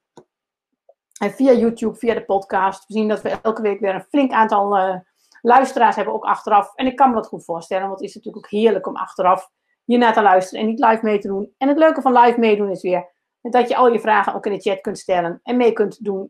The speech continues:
tijdens de uitzending. Nou, iedereen wil graag lekker werken met volop energie en dat wil je ook, hè. Maar soms vliegt die energie eventjes uit de bocht. En dat is een interessante, want waarom gebeurt dat nou eigenlijk? Waarom vliegt die energie uit de bocht?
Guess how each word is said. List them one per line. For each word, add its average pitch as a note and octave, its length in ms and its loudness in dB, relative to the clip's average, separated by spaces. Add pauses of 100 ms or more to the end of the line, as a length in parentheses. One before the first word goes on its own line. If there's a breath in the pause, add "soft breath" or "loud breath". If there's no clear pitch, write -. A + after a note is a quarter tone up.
tijdens A3+ 300 -2
de F#3 100 -6
uitzending. D#3+ 520 -8 (1200 soft breath)
Nou, - 140 -14
iedereen C#4+ 240 4
wil C#4 120 6
graag A#3 180 2
lekker A3+ 280 2
werken F#3+ 340 0
met - 160 -10
volop G#3+ 320 0
energie F3 420 -8
en F#3 80 -12
dat F3 120 -8
wil F3 140 -6
je E3+ 140 -4
ook, E3 160 -4
hè. E3+ 100 -6
Maar F3+ 140 -8
soms C#4 300 0
vliegt A#3+ 220 -4
die - 120 -10
energie G3+ 340 -8
eventjes - 300 -10
uit D#3+ 120 -4
de C3+ 100 -20
bocht. - 520 -2 (500 soft breath)
En B3 420 4
dat D4+ 200 2
is A#3+ 80 -2
een A#3+ 100 -2
interessante, G3+ 680 -6
want F#3+ 240 -14 (160)
waarom C4 360 2
gebeurt C#4+ 280 0
dat F#3 140 -6
nou D#3+ 180 -8
eigenlijk? D#3 300 -16
Waarom B3 280 0
vliegt C#4 260 -4
die - 140 -8
energie F#3+ 340 -6
uit D#3+ 120 -12
de D#3 80 -10
bocht? - 440 -2